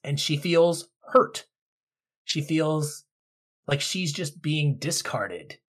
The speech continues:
because somebody else is better than her. And so her response to this is to lead this uprising and try to subjugate the human race by collecting them in human fun pods.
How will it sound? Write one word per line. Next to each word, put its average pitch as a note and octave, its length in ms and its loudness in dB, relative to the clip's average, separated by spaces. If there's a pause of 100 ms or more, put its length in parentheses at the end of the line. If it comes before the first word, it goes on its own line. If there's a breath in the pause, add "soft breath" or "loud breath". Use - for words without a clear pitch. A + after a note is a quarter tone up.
(240)
because C3+ 680 -2 (1040)
somebody D3+ 440 -2
else D3+ 240 2
is D3 120 -2
better - 420 0 (140)
than A#2 120 -8
her. G#2 240 -4
And B2+ 200 -10
so C#3 480 0
her D#3 480 4
response A3+ 500 2
to D#3+ 80 -2
this A#2+ 440 -6
is C#3 340 -8
to A#2+ 500 -4 (560)
lead E3 180 2
this E3 160 0
uprising C3 720 -2 (140)
and A#2+ 340 -8
try C3 200 2
to C3 200 -2
subjugate B2+ 640 0 (100)
the B2 100 -4
human C#3+ 280 4
race G#2+ 340 -2
by A2+ 340 0
collecting B2 480 -4
them A2+ 240 -6 (100)
in A2+ 260 -10
human D#3+ 320 2
fun C3 220 0
pods. G#2 420 -2